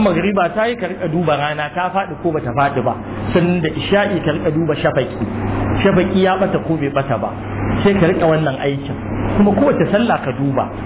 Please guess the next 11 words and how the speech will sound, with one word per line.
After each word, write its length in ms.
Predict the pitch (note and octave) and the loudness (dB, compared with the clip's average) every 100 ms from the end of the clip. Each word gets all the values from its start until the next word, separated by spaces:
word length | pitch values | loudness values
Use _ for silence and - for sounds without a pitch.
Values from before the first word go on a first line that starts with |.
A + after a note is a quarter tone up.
| - | -2
To 80 | C#3 | 0
kaga 320 | F3+ F3+ G3 | 2 2 2
ka 160 | G3+ G3+ | 0 0
fi 80 | G#3 | 0
kwanciyar 400 | E3+ C3+ D#3+ D#3+ | -2 0 0 2
rai 140 | D#3+ C#3 | 0 -2
kenan. 320 | - A#2 - - - - | -2 -2 -2 -2 -2 0
Hankalinka 540 | F#3+ G3 F3 A3+ A3+ F3+ | 2 4 2 2 0 -2
zai 100 | D#3+ | -2
fi 100 | D3 | -2
kwantawa. 480 | D#3+ D3+ C#3 A#2 | -2 0 0 0